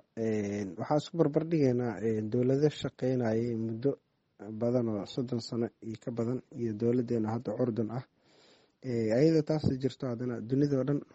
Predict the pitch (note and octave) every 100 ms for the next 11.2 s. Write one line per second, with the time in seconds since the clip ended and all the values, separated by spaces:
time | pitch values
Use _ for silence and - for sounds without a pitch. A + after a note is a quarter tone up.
0 | - - C#3+ B2 C3+ - B2 - A2+ -
1 | C#3+ B2 A#2 A2+ A2 G#2+ A2 - C3+ B2+
2 | A2 A2+ A#2 C3 A#2 B2+ A#2+ _ _ _
3 | _ _ _ D#3+ D#3 D#3 D3 C3+ C3 C#3
4 | C#3 B2+ C3+ - C3 A2+ A2 B2 B2 A2+
5 | - - - - - A#2+ A#2 A2+ A2+ B2+
6 | A#2 A2 B2+ C#3+ - B2+ A#2+ A#2+ A#2 -
7 | C3 C#3 - C3 A#2 A2+ A#2 - B2+ C3
8 | C3 A2+ A2+ A2+ A#2 A2 G#2+ B2+ - _
9 | _ - - - _ - A#2+ - A2+ G2+
10 | G#2+ G#2 G2 B2+ C#3 - A#2+ B2 B2+ A2+
11 | A2+